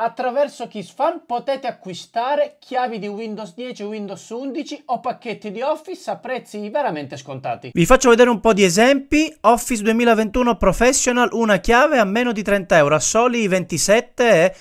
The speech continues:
settantacinque, inserendo il mio codice sconto Lore sessantadue.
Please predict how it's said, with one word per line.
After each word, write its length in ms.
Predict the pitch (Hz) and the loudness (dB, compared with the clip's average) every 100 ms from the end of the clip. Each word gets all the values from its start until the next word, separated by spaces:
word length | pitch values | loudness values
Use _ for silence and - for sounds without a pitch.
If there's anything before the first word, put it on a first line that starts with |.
| _ | _
settantacinque, 880 | - 208 208 185 190 - 165 147 208 | -6 0 2 2 2 0 -4 -2 -4
inserendo 480 | 233 220 220 247 240 | -2 0 0 2 0
il 80 | |
mio 220 | 202 190 180 | 0 -2 0
codice 400 | 208 196 185 180 | 0 2 -2 -4
sconto 560 | - 214 247 - 214 | -2 -2 0 2 2
Lore 520 | 185 208 202 190 175 - _ | 6 8 8 6 4 -4 _
sessantadue. 880 | - 226 - 202 170 180 165 175 | -2 0 2 2 2 2 2 2